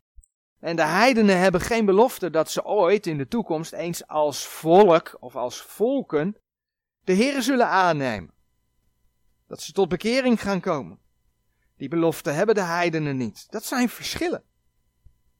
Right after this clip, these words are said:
Nou, de geestelijke toepassing van het bloed van Christus in het Nieuwe Testament vinden we in Hebreeën negen. Hebreeën negen vers veertien en vijftien. Hebreeën negen vers veertien en vijftien.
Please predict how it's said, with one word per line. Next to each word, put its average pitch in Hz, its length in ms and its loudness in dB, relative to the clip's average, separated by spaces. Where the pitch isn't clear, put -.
Nou, - 180 -20
de 147 100 -14
geestelijke 233 640 -2
toepassing 220 640 -2
van 165 160 -8
het 131 260 -10
bloed 190 220 -8
van 147 180 -10
Christus - 640 -10
in 127 140 -10
het 120 80 -10
Nieuwe 175 340 4
Testament 143 600 -6
vinden 143 240 -8
we 135 60 -10
in 127 80 -10
Hebreeën 117 460 -10
negen. 143 480 -10
Hebreeën 117 400 -12
negen 143 340 -8
vers - 200 -18
veertien 147 400 -12
en 113 100 -14
vijftien. 110 560 -12
Hebreeën 127 500 -6
negen 143 380 -6
vers 113 200 -16
veertien 131 400 -12
en 110 100 -14
vijftien. 104 540 -14